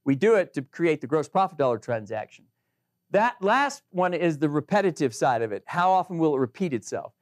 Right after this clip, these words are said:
So when you do a promotion like this and you sell a system, you need to understand that you need to put a maintenance strategy in play with that. So this is gonna come with a three-year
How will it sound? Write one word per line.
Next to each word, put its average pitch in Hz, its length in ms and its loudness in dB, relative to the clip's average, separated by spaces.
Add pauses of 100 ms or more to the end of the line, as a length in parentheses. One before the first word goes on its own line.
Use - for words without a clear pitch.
(240)
So 170 380 2
when 175 180 2
you 170 100 -2
do 226 340 2
a 180 40 2
promotion 156 540 -2
like 143 280 0
this 139 280 -2
and 131 140 -6
you 131 140 -4
sell 185 420 0
a 123 60 -2
system, 139 640 -2 (360)
you 160 60 -2
need 202 140 0
to 214 60 2
understand 240 500 -2
that 143 180 -4
you 165 60 -6
need 175 200 -2
to 160 60 0 (180)
put 226 160 0
a - 20 -4
maintenance 170 420 -2
strategy 147 640 -2
in 123 120 -2
play 131 200 0
with 117 120 -10
that. 123 300 -2 (220)
So 151 120 0
this 196 140 2
is 190 60 -14
gonna 185 160 -2
come 208 280 -2
with 160 160 -2
a 135 80 2
three-year 175 760 0